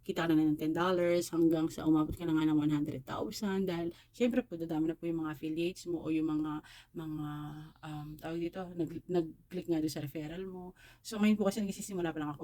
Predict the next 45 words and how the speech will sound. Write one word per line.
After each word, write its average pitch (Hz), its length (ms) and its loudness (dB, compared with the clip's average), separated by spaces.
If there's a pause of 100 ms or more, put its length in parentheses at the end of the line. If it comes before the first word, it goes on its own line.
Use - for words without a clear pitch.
eh. 143 80 -6
One 160 240 2
month 151 160 -2
pa 147 80 -4
lang 135 80 -4
po - 80 -14
ako - 160 -12
dito. - 480 -16
So, - 240 -20 (480)
ano 208 80 2
po 214 80 0
tayo? 156 320 -4 (160)
Um, 147 400 -8
tawag 156 240 -4
yan 156 160 -4
eh. 143 160 -6 (480)
Sama-sama 214 480 2
po 220 80 -6
tayo. 202 400 -6
O, - 0 -
kikita 240 320 -8
po 247 80 -8
tayo 226 160 -4
dito. 196 320 -6
Tapos 208 240 -6
meron, 196 320 -2 (240)
ayan, 220 160 2
may 208 80 6
sarili 185 240 2
ka 180 80 0
ng 170 160 6
website 170 400 -2
o 151 400 -6 (480)
may 175 80 -10
sarili 190 160 0
kang 180 160 -2
website. - 560 -8 (400)
Hmm. - 320 -14 (220)
Ayan 196 160 2
na 208 40 -4
po 208 120 -6
pala 180 120 0
yung 170 80 0
kinita 156 360 2
ako. 135 320 -12